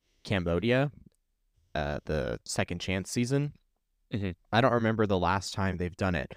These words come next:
Speaker 1: but they did a super similar challenge in Cambodia where it's not a ropes course, but I think it's probably the closest thing to what they did.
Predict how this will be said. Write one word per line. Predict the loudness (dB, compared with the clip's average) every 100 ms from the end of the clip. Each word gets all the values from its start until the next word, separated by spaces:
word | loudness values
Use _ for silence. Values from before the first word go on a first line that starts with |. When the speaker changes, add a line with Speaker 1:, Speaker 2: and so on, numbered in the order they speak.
| -20 -20 -6
Speaker 1:
but | 0
they | 2
did | 2 0
a |
super | -2 -4 2 4 4 4 2
similar | 2 0 0 2 0
challenge | 0 0 0 0 -2 -6 -10 _
in | -4 -4
Cambodia | -4 -4 -2 -2 -2 -2 -2 -6
where | -4 -2 0 -2 -6 -20 _ _
it's | -6 2
not | 2 2 -4 _ _
a | 0 2 2 0 -4 _ _ _ _
ropes | -6 0 0 0
course, | 0 2 2 2
but | 2
I | 2
think | 2 -2
it's | -4
probably | -2 -2 0 -2
the | -4
closest | 0 -2 0 -6 -4
thing | -2 0 -2 -6 _
to | -4 0 2 2 0 -6 _ _
what | 0 0 0
they | -2 -2
did. | -4 -2 -2 -2